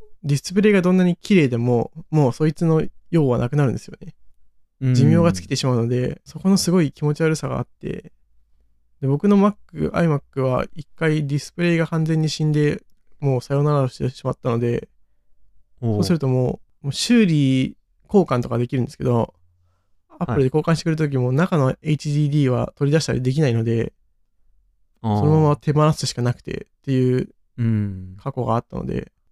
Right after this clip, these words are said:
Speaker 1: そういう意味では分離してくれてよかったなっていう感じがするんですよね。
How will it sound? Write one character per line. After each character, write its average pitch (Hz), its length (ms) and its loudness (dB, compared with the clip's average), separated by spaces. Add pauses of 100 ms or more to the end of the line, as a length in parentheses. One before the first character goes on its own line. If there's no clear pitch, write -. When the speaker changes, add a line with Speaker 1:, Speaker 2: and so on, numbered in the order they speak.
Speaker 1:
そ - 180 -8
う - 20 2
い 160 40 2
う - 20 2
意 156 40 2
味 - 20 0
で 131 80 0
は 127 40 -2
分 123 200 -2
離 139 100 0
し - 120 -6
て 139 100 -12
く 139 60 -4
れ 131 100 -2
て - 80 -10
よ 143 60 -6
か 139 60 -4
っ - 40 -6
た - 160 -14
な 123 140 -4
っ - 20 -6
て - 140 -18
い - 20 -14
う - 40 -20
感 120 140 -8
じ 135 80 -10
が 127 80 -8
す - 160 -20
る - 80 -14
ん - 40 -14
で - 20 -18
す - 80 -20
よ - 100 -20
ね。 135 160 -16